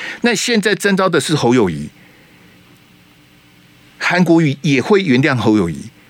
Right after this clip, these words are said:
然后也会去帮侯友宜站台。那现在的问题就回到所有的各位的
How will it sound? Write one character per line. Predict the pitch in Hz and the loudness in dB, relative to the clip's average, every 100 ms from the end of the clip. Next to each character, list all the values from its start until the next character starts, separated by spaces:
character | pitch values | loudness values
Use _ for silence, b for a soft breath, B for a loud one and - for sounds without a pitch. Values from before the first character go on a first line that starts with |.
| b - | b -6
然 | 135 | -2
后 | 170 - | 0 0
也 | 131 | 2
会 | 156 | 2
去 | 156 | 2
帮 | 160 135 | 0 0
侯 | 127 107 | 2 2
友 | |
宜 | 87 | 0
站 | - 113 92 | -2 -4 -4
台。 | - - B B | -8 -12 B B
那 | 254 | -2
现 | 233 254 | 0 2
在 | |
的 | 214 | 2
问 | 233 | 2
题 | 226 156 | 0 0
就 | 202 | 0
回 | - | 0
到 | - 165 143 | 0 -2 -2
所 | - 151 196 | -4 0 2
有 | 180 | 2
的 | 117 113 101 - _ _ - - - | 2 0 -2 -6 _ _ -20 -12 0
各 | 190 | 2
位 | 175 | 2
的 | 156 | 2